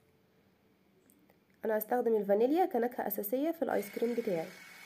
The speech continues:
هنلاحظ إن كمية الكريمة بتاعتنا تضاعفت، وده القوام اللي احنا محتاجينه للآيس كريم. أنا هنا هستخدم كيس الحلواني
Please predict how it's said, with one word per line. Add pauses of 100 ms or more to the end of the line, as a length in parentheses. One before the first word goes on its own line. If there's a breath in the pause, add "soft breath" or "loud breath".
(4000)
هنلاحظ
إن
كمية
الكريمة
بتاعتنا (220 loud breath)
تضاعفت، (300)
وده
القوام
اللي
احنا
محتاجينه
للآيس
كريم. (3750 soft breath)
أنا
هنا
هستخدم
كيس
الحلواني